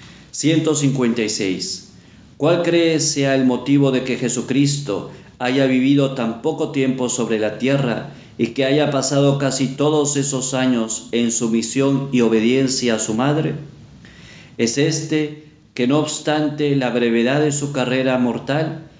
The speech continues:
vivió largos años, inclusive muchos más que Adán, cuyas pérdidas vino a reparar, aunque éste haya vivido más de novecientos años. Largo tiempo vivió Jesucristo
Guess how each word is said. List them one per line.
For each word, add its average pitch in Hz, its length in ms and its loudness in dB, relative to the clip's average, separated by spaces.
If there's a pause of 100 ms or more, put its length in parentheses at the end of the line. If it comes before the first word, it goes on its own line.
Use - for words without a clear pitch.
(220)
vivió 123 320 2
largos 151 500 2
años, 143 640 -2
inclusive 131 680 0
muchos 143 520 0
más 143 260 2
que 120 140 -2
Adán, 131 480 0 (420)
cuyas 123 400 2
pérdidas 143 720 2
vino 135 320 4
a 139 60 2
reparar, 117 760 -2 (300)
aunque 117 460 2
éste 143 480 -2
haya 127 260 0
vivido 131 420 2
más 131 300 2
de 127 140 2
novecientos 120 680 2
años. 113 600 -4 (640)
Largo 131 520 0
tiempo 135 400 0
vivió 127 340 2
Jesucristo 143 920 -2